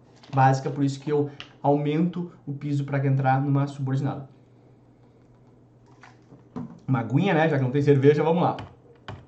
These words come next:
Ops, peraí que eu não botei aqui. Agora aqui. Então, como é que pode ser que a prova venha pedindo pra você? Muito provavelmente perguntando as questões aí de garantia, né? Então, escolha a alternativa que contemple apenas ativos com garantia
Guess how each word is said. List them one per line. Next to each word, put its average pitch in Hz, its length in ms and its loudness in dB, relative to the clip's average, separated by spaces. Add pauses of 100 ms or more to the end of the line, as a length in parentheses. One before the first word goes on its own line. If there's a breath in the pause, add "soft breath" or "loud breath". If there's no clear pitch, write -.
(160)
Ops, 139 280 0
peraí 113 220 -8
que - 60 -16
eu 110 200 -8
não 101 180 -10
botei 95 200 -14
aqui. - 220 -14 (100)
Agora 139 300 -2
aqui. - 180 -8 (380 loud breath)
Então, 269 160 4
como 247 140 4
é 247 100 2
que 269 120 2
pode 208 320 4
ser 202 200 8
que 202 80 2
a 190 40 2
prova 175 300 8
venha 170 160 0
pedindo 170 260 -2
pra 170 120 0
você? 175 360 -4 (720 loud breath)
Muito 427 340 8
provavelmente 233 540 6
perguntando 262 380 2
as 254 100 0
questões 240 520 2
aí 240 440 2
de 220 220 -2
garantia, 233 580 2
né? 170 160 -2
Então, 180 160 0
escolha 214 320 4
a 226 40 4
alternativa 202 480 -2
que 190 60 -12
contemple 160 520 -4
apenas 160 400 -4
ativos 180 420 -8
com 214 240 0
garantia 202 800 2